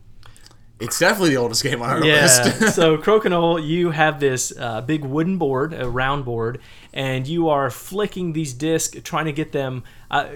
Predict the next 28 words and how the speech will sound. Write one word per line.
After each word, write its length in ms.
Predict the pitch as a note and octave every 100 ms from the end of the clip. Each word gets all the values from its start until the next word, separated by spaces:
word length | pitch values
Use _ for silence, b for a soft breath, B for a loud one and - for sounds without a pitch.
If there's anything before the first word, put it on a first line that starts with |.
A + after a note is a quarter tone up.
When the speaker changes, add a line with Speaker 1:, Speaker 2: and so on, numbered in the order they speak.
| E3
Speaker 2:
trying 180 | C#4
to 60 | C#4
get 140 | G#3
them 160 | G#3 D#3+
in 220 | D3 D3+
the, 260 | C3+ B2 -
in 140 | D#3+
the 80 | C#3
hole 380 | - D#3+ D#3 D3+
in 80 | C3
the 60 |
center 260 | A#2 D3+ C3+
of 60 | A#2+
the 60 |
board, 340 | A2+ B2 A#2 A2+
but 120 | C3
also 360 | D3 E3 D#3+ C3
just 200 | C3+ -
trying 140 | C#3+
to 40 |
get 180 | B2+ -
points 340 | - C#3+ C#3 -
and 100 | A#2+
knock 280 | B2 B2+ -
other 200 | C3 B2+
players' 380 | - B2+ A#2+
discs 340 | A2 A#2+ A2 -
out. 300 | A#2 A#2+